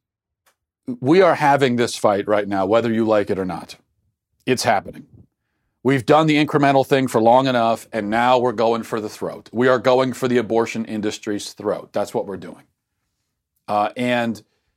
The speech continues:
if you consider yourself conservative, get on board or go hide under your bed.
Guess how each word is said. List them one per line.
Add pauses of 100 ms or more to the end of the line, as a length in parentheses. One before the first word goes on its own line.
(540)
if
you
consider
yourself
conservative, (560)
get
on
board (440)
or
go
hide
under
your
bed.